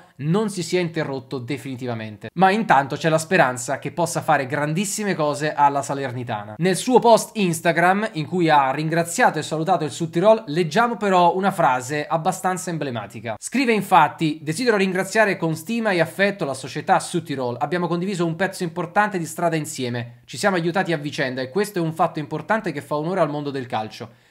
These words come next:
In particolare ringrazio il direttore sportivo Paolo Bravo, persona intelligente che crede nei giovani non a parole ma con i fatti. E tutta la squadra, a cominciare da Capitan Fabian Tait. Voglio ringraziare anche i tifosi del Südtirol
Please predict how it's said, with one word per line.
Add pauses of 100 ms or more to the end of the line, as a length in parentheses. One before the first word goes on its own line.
(180)
In
particolare
ringrazio
il
direttore
sportivo
Paolo
Bravo, (240)
persona
intelligente
che
crede
nei
giovani
non
a
parole
ma
con
i
fatti. (480)
E
tutta
la
squadra,
a
cominciare
da
Capitan
Fabian
Tait. (380)
Voglio
ringraziare
anche
i
tifosi
del
Südtirol